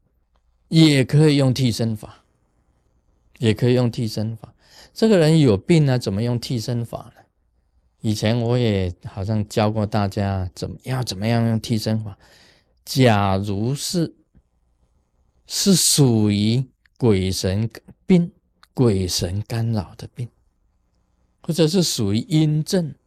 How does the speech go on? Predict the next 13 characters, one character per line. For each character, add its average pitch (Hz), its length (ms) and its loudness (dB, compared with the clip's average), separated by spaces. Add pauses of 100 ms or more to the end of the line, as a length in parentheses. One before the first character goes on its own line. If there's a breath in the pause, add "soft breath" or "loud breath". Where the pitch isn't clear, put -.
(240)
很 110 420 -4
特 180 280 0
殊 165 200 -4
的 156 140 -2
病， 160 300 -6
你 113 160 -4
试 - 540 0
看 180 300 0
看， 190 260 -6 (760)
用 196 340 2
替 160 280 -4
身 147 300 -4
法 - 280 -18